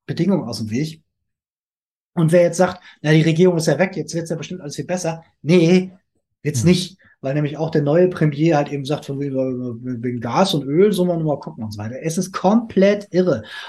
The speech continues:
Speaker 1: Und wenn man jetzt denkt, bei uns ist besser, nee, bei uns ist, haben wir diesen irrlichternden, äh, äh, hier Kassenwart, so, der halt irgendwie meint, er müsste in allen Ressorts irgendwie rumfuhrwerken. Ist vollkommen klar. Wir haben seit Jahren, wissen wir, dass Fracking in Deutschland halt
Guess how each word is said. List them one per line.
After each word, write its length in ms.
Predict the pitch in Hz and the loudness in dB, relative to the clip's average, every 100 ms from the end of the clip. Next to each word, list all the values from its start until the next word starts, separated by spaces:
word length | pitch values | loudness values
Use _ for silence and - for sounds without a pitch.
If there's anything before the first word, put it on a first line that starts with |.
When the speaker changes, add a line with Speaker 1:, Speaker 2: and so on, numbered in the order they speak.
| - | -8
Speaker 1:
Und 180 | 156 156 | -2 2
wenn 120 | 170 | 2
man 100 | 170 | 2
jetzt 160 | 160 175 | 2 2
denkt, 160 | 165 | 0
bei 60 | 151 | -2
uns 180 | 170 147 | -4 -4
ist 100 | - | -2
besser, 300 | 165 185 151 | 0 2 4
nee, 160 | 190 | 4
bei 120 | - | 2
uns 220 | 123 185 185 | -2 -2 -2
ist, 120 | 160 | -2
haben 200 | 165 156 | -2 -2
wir 80 | 147 | -6
diesen 280 | 135 156 | -4 -4
irrlichternden, 920 | 185 190 185 - 170 156 151 143 143 127 - - _ | 0 2 2 0 0 0 0 -2 -4 -8 -16 -20 _
äh, 540 | 139 135 135 120 131 127 | -6 -2 -2 -2 -2 -2
äh, 140 | 123 | -4
hier 200 | 135 123 | -4 -2
Kassenwart, 720 | - 196 156 110 110 156 180 | -2 0 0 0 2 2 0
so, 380 | - 135 151 175 - 147 | -6 0 2 0 -6 -4
der 100 | 139 | -2
halt 120 | 147 | -2
irgendwie 200 | 135 139 | -4 -2
meint, 240 | 143 151 | 0 0
er 60 | 139 | 0
müsste 260 | 143 - 143 | -4 -2 -4
in 60 | |
allen 180 | 131 151 | 0 0
Ressorts 460 | 135 120 156 170 165 | 0 -2 2 2 0
irgendwie 180 | 131 | -2
rumfuhrwerken. 800 | 127 131 139 - 127 113 117 - | -2 -2 -4 -4 -2 -2 -2 -4
Ist 120 | 180 - | -2 0
vollkommen 260 | - 226 | 2 2
klar. 260 | - 160 - - - | 4 2 0 -6 2
Wir 100 | 160 | 4
haben 60 | |
seit 200 | 165 175 | 6 4
Jahren, 380 | 165 175 233 220 | 4 4 4 4
wissen 200 | 214 202 | 4 2
wir, 80 | 175 | 2
dass 160 | 156 - | 0 -2
Fracking 420 | 185 190 196 190 | -2 2 0 0
in 140 | 160 | -2
Deutschland 480 | 165 180 185 180 - | 0 0 0 -2 -2
halt 220 | 160 156 | -2 -2